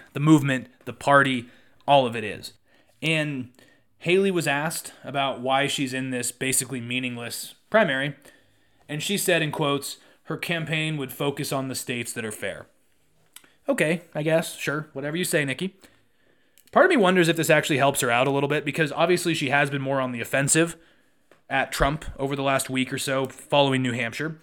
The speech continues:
Part of me kinda wonders if she can now say, "See, they don't, they're, they're afraid of me. They won't even let me be in the caucus too.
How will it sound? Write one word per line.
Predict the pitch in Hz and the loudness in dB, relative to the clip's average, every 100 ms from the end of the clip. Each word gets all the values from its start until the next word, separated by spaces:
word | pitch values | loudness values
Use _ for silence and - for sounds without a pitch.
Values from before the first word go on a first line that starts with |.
| - - _ - | -20 -20 _ 0
Part | 247 | 2
of | 294 | 4
me | |
kinda | 220 196 | 2 2
wonders | 151 160 165 156 | 2 0 0 0
if | 147 135 - _ _ _ _ | -2 -6 -14 _ _ _ _
she | - 196 | -2 0
can | 175 160 | 2 2
now | 147 | 2
say, | 143 156 139 | 0 0 0
"See, | - 160 160 | 0 0 4
they | 143 | 6
don't, | 156 139 127 | 4 0 -2
they're, | 147 | -4
they're | 123 151 143 | -2 -2 -2
afraid | - 165 156 | 6 8 8
of | 156 | 6
me. | 151 | 2
They | 143 | 0
won't | 143 147 | -2 -2
even | 143 139 | -4 -4
let | 143 143 | -4 -4
me | |
be | 135 139 | -2 -2
in | 135 | -2
the | 127 | 0
caucus | - 139 131 131 - | 4 4 4 -2 -6
too. | - 151 143 | -4 -2 -4